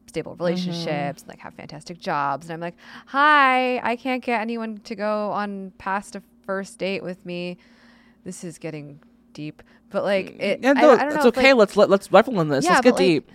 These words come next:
Speaker 1: I, like, my friends will say things to me, like, "I think it's so cool that you do things like writing and podcasting
Speaker 2: Mm-hmm.
Speaker 1: and, like, making all this stuff," and I'm like, "I wonder if it's just, like, a, a perspective thing, like, 'cause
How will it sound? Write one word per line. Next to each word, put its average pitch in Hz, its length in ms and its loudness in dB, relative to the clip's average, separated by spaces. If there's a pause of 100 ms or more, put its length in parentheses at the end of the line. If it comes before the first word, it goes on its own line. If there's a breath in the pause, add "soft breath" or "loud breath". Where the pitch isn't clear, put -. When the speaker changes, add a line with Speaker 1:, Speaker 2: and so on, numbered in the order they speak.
(160)
Speaker 1:
I, 254 320 2
like, 233 200 -4
my 233 160 -2
friends 247 340 -4
will 202 100 -8
say 226 200 -2
things 180 300 -6
to 190 100 -10
me, 175 120 -6
like, 175 220 -2
"I 190 120 -2
think 220 160 -4
it's - 140 -12
so 185 280 0
cool 175 300 -4
that 160 100 -6
you 165 80 -8
do 156 160 -10
things 147 320 -14
like 143 160 -12
writing 147 440 -8
and 135 160 -18
podcasting 190 600 -6
Speaker 2:
Mm-hmm. 190 140 -6
Speaker 1:
and, - 80 -10
like, - 180 -12
making 165 360 -10
all 151 120 -8
this 127 160 -16
stuff," 156 580 -8
and 165 120 -14
I'm 165 80 -14
like, 160 160 -10
"I 165 60 -8
wonder 240 260 -4
if 262 120 -6
it's 180 120 -14
just, - 200 -16
like, 170 140 -6
a, 143 240 -8 (540 soft breath)
a 190 100 -4
perspective 170 580 -8
thing, 147 200 -12
like, 151 160 -12
'cause 180 100 -14